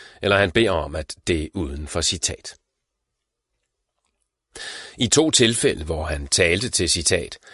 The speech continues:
skiftede Trump emne fra en generel diskussion om succes til at evaluere præsidenten. I det første eksempel sagde han, at Obama ikke havde den rette vindermentalitet, og havde lidt så mange nederlag,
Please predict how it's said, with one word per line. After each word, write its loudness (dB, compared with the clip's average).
skiftede 2
Trump 0
emne 0
fra -2
en -6
generel 0
diskussion -2
om -6
succes 0
til 0
at -2
evaluere 0
præsidenten. -4
I 0
det 2
første 4
eksempel 0
sagde 4
han, 4
at -2
Obama 4
ikke 4
havde 4
den 2
rette 2
vindermentalitet, -2
og -8
havde 6
lidt 2
så 4
mange 2
nederlag, 0